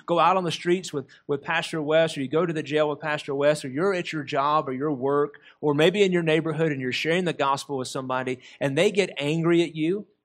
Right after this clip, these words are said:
they're not, they think they're angry at you because of what you've told them, but ultimately they're angry at the one whom we represent. They're angry at God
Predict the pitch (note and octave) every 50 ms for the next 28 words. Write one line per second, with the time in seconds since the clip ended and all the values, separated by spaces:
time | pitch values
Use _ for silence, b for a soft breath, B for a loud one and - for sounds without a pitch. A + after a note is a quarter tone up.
0 | _ _ _ - E3+ G3+ A#3+ G#3 - - _ _ _ _ _ _ _ _ _ _
1 | _ _ _ _ _ _ F#3+ D#3+ C#3 - G#3+ B3+ C#4+ - - G3+ E3 C#3+ - C3+
2 | B2+ A2+ A#2 B2+ B2 B2 A#2+ A2 A2 - - A#2+ B2+ D3+ D#3 D#3 - C#3+ B2+ C3+
3 | B2+ D3+ C#3 - - A#2+ A2 - G#3+ A3+ A3 D#3 C3+ C#3 C#3 - - F#3+ A3 B3
4 | A#3+ - E3 D3+ C#3+ D3 D3 C#3+ D3 C#3+ D3 - - D#3 E3 F3+ E3+ D3 D3 C#3
5 | C#3 C3 - C3 B2+ B2+ C3+ C3+ B2+ B2 B2+ B2 B2 A2+ A2+ A2+ G#2+ - - G#2
6 | - A#2+ G#2+ - - D3+ F#3 - F3 F#3 F#3 F3+ E3 D3 C#3+ B2+ A2+ - _ -
7 | C#3+ A#2+ A2